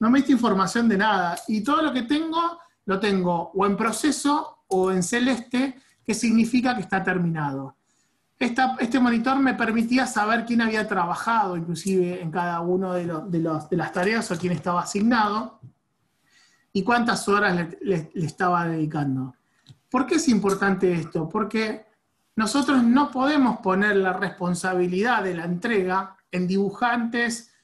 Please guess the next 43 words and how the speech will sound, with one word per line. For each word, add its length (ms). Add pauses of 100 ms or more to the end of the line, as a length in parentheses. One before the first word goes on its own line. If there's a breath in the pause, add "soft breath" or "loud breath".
(320 soft breath)
o 120
proyectistas 720
que 100
están 300
más 140
lejos 420
de 140
la 100
gerencia. 580
La 140
responsabilidad 800
es 60
de 60
la 60
empresa. 720 (560 soft breath)
Entonces 440
yo 120
lo 100
que 80
voy 200
viendo 280
acá 460 (320 loud breath)
es 120
que 100
el 60
proyecto, 540
a 60
medida 280
que 120
se 160
va 100
certificando, 1000 (240 soft breath)
va 260
logrando 540
alcanzar 920 (200)
los 260
objetivos, 720
pero 140
sí 200
los 200
tiene 260
que 60
administrar. 840